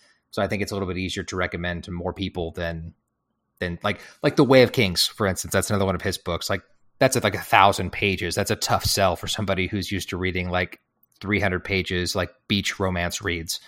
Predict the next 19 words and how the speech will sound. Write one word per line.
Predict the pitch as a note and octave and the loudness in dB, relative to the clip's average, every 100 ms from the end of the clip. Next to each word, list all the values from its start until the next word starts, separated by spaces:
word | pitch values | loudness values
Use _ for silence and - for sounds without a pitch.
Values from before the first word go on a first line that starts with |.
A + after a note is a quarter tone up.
| - - - _ - | -20 -20 -20 _ -8
Whereas | A2 G2 F#2+ | -2 0 0
this | - G#2+ | -2 -4
one, | A2 | -2
I | F#2+ | -2
feel | - F#2+ | 0 -4
like | F2 | -4
you | G2+ | -6
can, | F#2 F2 | -6 -8
you | G2+ | -8
can | G#2 | -8
sell | F2+ G#2+ G2 | -4 0 2
a | F#2 | 2
little | F2+ F#2+ | -2 -4
bit | F2+ | -4
easier | F2+ F2 F2+ F2 F2 _ _ | -6 -4 -2 -2 -4 _ _
to | - G2 F#2 | -2 0 0
a | F#2+ | -2
broader | F#2 F#2 F2+ F2 | 0 2 2 0
audience. | F2 F2 F2 F2+ - | -2 -2 -4 -12 -14